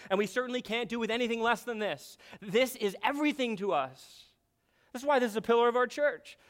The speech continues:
This is why it's the first pillar, by the way, because everything we know about every other pillar, where do you think it comes from? Right here. So if we get rid of this, we have nothing. We have nothing at all.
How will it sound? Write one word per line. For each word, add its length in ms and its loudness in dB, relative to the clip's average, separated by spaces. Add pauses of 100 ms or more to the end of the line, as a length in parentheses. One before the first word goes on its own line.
(160)
This 100 -2
is 40 -8
why 120 4
it's 100 0
the 80 -2
first 320 0
pillar, 240 4
by 160 4
the 100 0
way, 380 2 (240)
because 320 0
everything 540 0
we 100 -2
know 400 4 (160)
about 240 4
every 300 2
other 260 2
pillar, 560 4
where 140 2
do 60 0
you 40 -2
think 160 0
it 60 -8
comes 200 2
from? 360 0 (340)
Right 180 6
here. 360 6 (1200)
So 140 -2
if 100 -2
we 200 4
get 180 4
rid 140 2
of 120 0
this, 220 0
we 140 0
have 100 2
nothing. 580 0
We 100 0
have 100 2
nothing 420 0
at 60 -2
all. 600 0